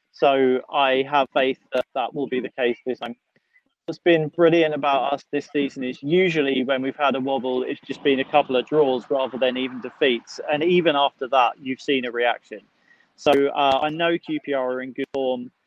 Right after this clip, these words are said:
I think that, uh, Watford was so up for it because, you know, yeah, we'd lost to Bournemouth, but they'd lost to Luton, which was a local <laughs> sort of derby, a bit of a humiliation for them.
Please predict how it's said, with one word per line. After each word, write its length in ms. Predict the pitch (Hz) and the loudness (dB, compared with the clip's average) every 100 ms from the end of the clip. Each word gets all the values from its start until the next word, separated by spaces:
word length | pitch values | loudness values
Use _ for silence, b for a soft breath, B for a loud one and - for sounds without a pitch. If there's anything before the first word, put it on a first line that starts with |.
| _ | _
I 60 | 135 | -12
think 460 | - 185 180 - - | -2 -2 -2 -6 -2
that, 360 | 165 160 151 - | 0 0 -2 -2
uh, 340 | 156 143 135 135 _ _ _ _ _ 185 - | 2 2 2 -2 _ _ _ _ _ -18 -4
Watford 400 | 185 170 170 135 | -4 -2 -6 -4
was 180 | 147 | -4
so 360 | - - 185 151 | -6 -6 -2 0
up 180 | 139 - - | 0 -2 -8
for 100 | 123 | -8
it 160 | 117 - | -8 -12
because, 560 | 127 147 127 - _ _ | -6 -4 -4 -6 _ _
you 120 | 170 | -6
know, 100 | 147 | -4
yeah, 340 | 127 147 151 139 | -2 0 2 2
we'd 240 | 139 143 | -2 -4
lost 240 | 147 139 - | -4 -6 -10
to 60 | |
Bournemouth, 400 | - 143 135 123 | -8 -6 -6 -6
but 160 | - 127 | -8 -2
they'd 220 | 160 147 | 0 0
lost 220 | 156 - | 0 -2
to 60 | 139 | -4
Luton, 440 | 139 143 127 113 | -2 0 0 -2
which 240 | 110 123 - | -6 -6 -4
was 100 | 127 | -2
a 60 | |
local 600 | 131 147 151 - 139 180 - B | 2 4 4 0 -4 -4 -6 B
<laughs> 140 | B - | B -6
sort 360 | - 160 151 | 2 4 4
of 80 | 143 - | 2 2
derby, 300 | 147 143 139 | 4 6 4
a 60 | 131 | 2
bit 200 | 165 147 | 2 2
of 80 | |
a 80 | 139 | 0
humiliation 560 | 139 139 131 135 - 127 | -4 -2 0 -2 -4 -10
for 80 | 120 | -6
them. 320 | 117 113 | -6 -6